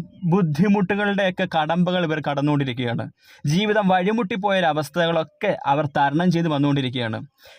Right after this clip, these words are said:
ജീവിതത്തിൽ ഭഗവാൻ എന്നെങ്കിലും ഒന്ന് രക്ഷിക്കുമെന്ന വിശ്വാസത്തിൽ ജീവിക്കുന്ന നക്ഷത്രക്കാരാണ് പൂരുട്ടാ നക്ഷത്രക്കാർ.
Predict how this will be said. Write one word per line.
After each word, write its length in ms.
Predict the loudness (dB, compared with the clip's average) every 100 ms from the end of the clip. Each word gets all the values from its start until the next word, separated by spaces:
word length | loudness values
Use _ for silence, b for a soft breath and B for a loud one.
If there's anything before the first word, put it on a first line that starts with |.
| 0 2
ജീവിതത്തിൽ 800 | 4 2 2 0 2 0 0 2
ഭഗവാൻ 460 | 2 2 2 2 0
എന്നെങ്കിലും 580 | 0 2 2 2 0
ഒന്ന് 140 | 2 0 0
രക്ഷിക്കുമെന്ന 640 | -2 -4 -4 -2 0 0 0
വിശ്വാസത്തിൽ 640 | 0 -2 0 0 2 2
ജീവിക്കുന്ന 460 | 2 2 0 2 0
നക്ഷത്രക്കാരാണ് 640 | 0 -2 -2 -2 -2 0 -2
പൂരുട്ടാ 420 | 0 0 0 0
നക്ഷത്രക്കാർ. 540 | -2 -2 -4 -4 -6